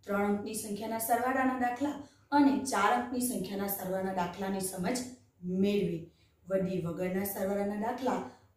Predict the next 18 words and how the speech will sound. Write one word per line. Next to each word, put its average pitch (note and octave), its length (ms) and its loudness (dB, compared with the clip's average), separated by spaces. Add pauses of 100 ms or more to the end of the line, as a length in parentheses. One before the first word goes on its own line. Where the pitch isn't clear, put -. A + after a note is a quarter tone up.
(100)
અને C#4 220 8 (240)
વડીવાળા G#3 680 2
સરવાળાના F#3+ 480 0
દાખલાની F#3+ 440 -2
સમજ G3 380 -2 (460)
મેળવી. F#3+ 600 0 (180)
તો E3 120 -10
વિદ્યાર્થી F3+ 420 -4
મિત્રો, - 360 6 (280)
તમારે F#3+ 380 0
પણ C4+ 280 0
તમારી F#3 320 -4
જાતે A3+ 520 -2
આવા G3+ 200 4
દાખલાની G3 520 0
પ્રેક્ટિસ - 600 -4 (340)
કરવાની G3 460 2
છે. - 380 -8